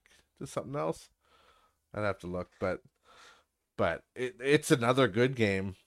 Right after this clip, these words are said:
and it, but it's a, it's actually good 'cause it's different, and you actually exercise the ghost.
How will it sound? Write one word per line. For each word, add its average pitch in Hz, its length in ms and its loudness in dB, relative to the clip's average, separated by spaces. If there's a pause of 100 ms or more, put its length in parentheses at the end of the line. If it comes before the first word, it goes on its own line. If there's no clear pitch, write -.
(180)
and 117 120 -2
it, 117 180 0
but 123 100 8
it's 127 120 2
a, 104 140 2 (680)
it's 143 200 -2
actually 151 360 2
good 135 400 2
'cause 113 200 0
it's 87 220 -10 (100)
different, 131 640 0 (540)
and 101 120 -2
you 110 80 4
actually 113 300 2
exercise 104 560 -4
the 92 80 -12
ghost. 85 520 -10